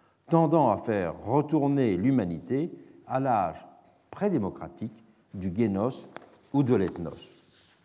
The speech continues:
Simultanément, la notion de kratos s'est à l'inverse élargie.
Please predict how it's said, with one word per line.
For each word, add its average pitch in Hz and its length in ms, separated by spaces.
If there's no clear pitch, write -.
Simultanément, 202 960
la 160 200
notion 175 680
de 98 100
kratos 233 800
s'est 131 260
à 127 40
l'inverse 160 420
élargie. 139 440